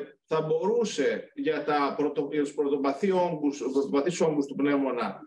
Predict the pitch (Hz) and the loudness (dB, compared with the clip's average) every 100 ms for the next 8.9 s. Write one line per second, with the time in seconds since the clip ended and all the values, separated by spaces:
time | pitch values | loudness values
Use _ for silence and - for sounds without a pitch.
0 | - _ - 135 127 127 123 139 143 147 | -20 _ 2 4 4 4 4 4 4 2
1 | 156 160 185 160 151 135 131 139 147 170 | 2 4 2 2 2 2 2 2 2 0
2 | 143 143 135 - 127 - 131 131 127 - | -2 -2 -2 -2 -4 -2 0 2 0 0
3 | 95 85 - _ _ _ - 139 135 131 | -2 -4 -10 _ _ _ 2 4 6 4
4 | - - 147 156 160 151 - - _ _ | 0 -2 0 4 4 2 0 -8 _ _
5 | _ - 156 151 147 156 190 196 165 147 | _ -4 -2 2 0 2 2 2 2 0
6 | 139 170 180 165 - 151 139 143 139 135 | -2 0 0 0 -4 -8 -4 0 0 0
7 | - 156 147 143 - 185 165 160 165 165 | 0 2 4 2 2 2 2 0 -2 -2
8 | 151 151 143 131 120 139 208 196 - | -2 -4 -2 2 2 4 2 0 -6